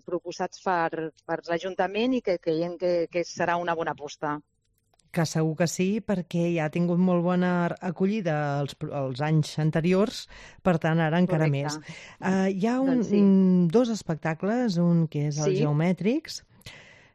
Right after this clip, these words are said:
Speaker 1: Sí.
Speaker 2: que, eh, eh, està fet, eh, explora l'art, la geometria, a través de com unes danses i figures abstractes,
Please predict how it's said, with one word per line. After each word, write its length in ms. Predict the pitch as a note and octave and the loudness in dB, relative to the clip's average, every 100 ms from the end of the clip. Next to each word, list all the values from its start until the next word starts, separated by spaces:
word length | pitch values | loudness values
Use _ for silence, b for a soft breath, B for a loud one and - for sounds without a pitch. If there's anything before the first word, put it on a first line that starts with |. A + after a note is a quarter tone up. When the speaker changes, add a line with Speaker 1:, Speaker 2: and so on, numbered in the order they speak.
| _ | _
Speaker 1:
Sí. 80 | A3 | 4
Speaker 2:
que, 80 | A3 | 4
eh, 920 | A3+ A#3+ F#3+ G3+ G3 F#3+ F#3 - A2 - - | 4 2 2 2 4 2 2 -2 -6 -14 -12
eh, 400 | D4+ - F3+ F3 E3 | -12 -8 -4 -4 -4
està 240 | - G#3 | -4 -4
fet, 380 | - A3 A#3 - G#3+ | -2 0 0 -2 -2
eh, 180 | G3+ D#3+ - | -2 -2 -2
explora 460 | F3+ - F#3 F#3+ G#3 | -4 0 2 2 4
l'art, 320 | F#3+ G3 G3 | 2 2 2
la 140 | G#3 | 2
geometria, 840 | F#3 F3+ F3 D#3+ D3+ F3 F3+ G3 C#4+ - | 4 4 6 4 2 2 4 4 2 -4
a 40 | D#3+ | -8
través 380 | D#3 D#3 D#3 | -2 -2 0
de 220 | E3 F#3 F3+ | -2 -2 -2
com 260 | - F3 F3+ | 0 4 6
unes 300 | F3+ D#3+ C#3+ | 6 4 2
danses 420 | E3 F#3+ F#3+ F3+ | 2 4 4 2
i 80 | D#3+ | 0
figures 400 | C#3+ E3 E3+ D#3 | 0 0 0 0
abstractes, 840 | D#3 - F#3+ G#3 G#4+ F3+ D#4+ - | -4 -2 -2 0 4 4 2 -2